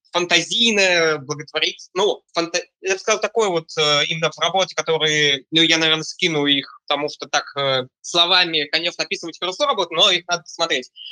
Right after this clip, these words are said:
У меня вот разные серии работы, и в разных сериях разные стили. Вот, я не могу именно один стиль сказать, могу сказать то, что мои работы — это взаимодействие с, э, ну, именно с работой, именно такие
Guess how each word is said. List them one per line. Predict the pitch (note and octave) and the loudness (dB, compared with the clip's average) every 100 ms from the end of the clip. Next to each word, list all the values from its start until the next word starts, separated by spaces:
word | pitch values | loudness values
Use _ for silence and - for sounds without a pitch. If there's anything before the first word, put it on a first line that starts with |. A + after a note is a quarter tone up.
| - - | -12 -4
У | |
меня | D#3+ G3+ F#3 | 0 2 2
вот | E3+ - | -2 -2
разные | F3+ F#3 E3 E3 | -2 -2 -4 -6
серии | G3 F3 F3 | 0 2 2
работы, | F3 D4+ B3+ D3+ | 0 -2 -2 -4
и | C#3+ | -4
в | |
разных | D3+ F3+ E3 | -2 -4 -4
сериях | - C4 G#3+ - | -2 0 0 -2
разные | D3+ F3 E3+ E3 | -2 -2 0 -4
стили. | D#3 - C#3 B2 A#2 _ _ | -4 -6 -6 -6 -6 _ _
Вот, | - C3 - | -4 -4 -2
я | C#3 F3+ | 2 2
не | E3+ | 2
могу | E3+ E3+ E3+ C#3 | 0 0 2 2
именно | C#3 C3+ C3+ | 0 -2 -2
один | C3+ D#3 C3+ | -4 -4 -8
стиль | - - B3+ | -10 -12 -12
сказать, | - D#3+ D3 C3+ | -6 -4 -4 -4
могу | C#3+ | -6
сказать | G3+ F#3+ F3+ | -2 -2 -2
то, | |
что | D#3 - D3+ | -2 0 0
мои | D3 D#3 | 2 2
работы — | D#3+ D3+ A#3+ G#3+ | 2 2 0 0
это | D#3 - C#3+ C#3+ C#3 C#3 B2 _ _ - | -4 -2 -2 -2 -2 -6 -10 _ _ -4
взаимодействие | E3+ E3 D#3 G#3+ - E3+ D#3 | 0 0 0 -2 -4 0 0
с, | - - | -2 -4
э, | E3+ D#3 C#3+ C#3 C#3 C3+ C3 | 0 2 2 0 2 2 0
ну, | C3 | 0
именно | D3+ D3 C3+ - _ | 0 0 -2 -6 _
с | - - - - | -18 -18 -18 -6
работой, | D3 D3 F3 - D3 | -2 0 0 0 -2
именно | C#3+ C#3+ C#3 - | -2 -4 -8 -8
такие | - - C3 | -8 -6 -8